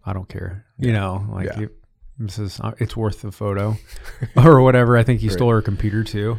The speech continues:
Speaker 1: Um,
Speaker 2: Yeah.
Speaker 1: and whatever,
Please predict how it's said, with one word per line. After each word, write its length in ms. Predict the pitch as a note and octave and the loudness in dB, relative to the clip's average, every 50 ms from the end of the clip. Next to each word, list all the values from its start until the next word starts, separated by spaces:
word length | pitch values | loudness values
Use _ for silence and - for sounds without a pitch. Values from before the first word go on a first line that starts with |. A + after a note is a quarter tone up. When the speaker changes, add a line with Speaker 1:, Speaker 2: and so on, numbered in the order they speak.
| - - | -8 -10
Speaker 1:
Um, 80 | - G#2+ G2+ G2 G2 F#2+ F#2 E2 | -10 -8 -8 -6 -6 -6 -4 -4
Speaker 2:
Yeah. 120 | D#2+ D#2+ - _ _ _ _ _ - - - - - _ - - | -6 -8 -10 _ _ _ _ _ -20 -20 -20 -20 -20 _ -12 -4
Speaker 1:
and 340 | - B2 A2+ A2+ G#2+ - - - - - - - - - - - - - - - - - - _ _ _ _ _ _ _ _ _ - | -2 0 0 0 -2 -4 -10 -14 -12 -12 -12 -12 -14 -16 -14 -16 -16 -16 -20 -20 -20 -20 -20 _ _ _ _ _ _ _ _ _ -8
whatever, 680 | - C#3 D#3+ E3 C3+ A#2 A2+ G#2+ A2 A2+ A2 F#2+ - | 0 6 6 8 8 6 4 4 2 2 2 0 -4